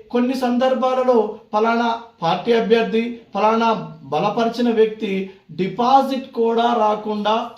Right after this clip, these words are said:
చిత్తు చిత్తుగా ఓడిపోయాడు అని అనడం మనం జనరల్గా విని ఉంటాం. అసలు ఈ డిపాజిట్ రాకపోవడం కారణం ఏంటంటే, ఒక గ్రామంలో సుమారుగా, మా గ్రామ పంచాయతీ తీసుకుంటే, పన్నెండు వందల ఓట్లు ఉంటాయి.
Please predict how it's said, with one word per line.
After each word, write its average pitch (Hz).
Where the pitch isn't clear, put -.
చిత్తు 233
చిత్తుగా 220
ఓడిపోయాడు 208
అని 175
అనడం 190
మనం 180
జనరల్గా 180
విని 151
ఉంటాం. 151
అసలు 262
ఈ 247
డిపాజిట్ 226
రాకపోవడం 202
కారణం 165
ఏంటంటే, 160
ఒక 196
గ్రామంలో 202
సుమారుగా, 254
మా 202
గ్రామ 214
పంచాయతీ 196
తీసుకుంటే, 175
పన్నెండు 233
వందల 208
ఓట్లు 180
ఉంటాయి. 131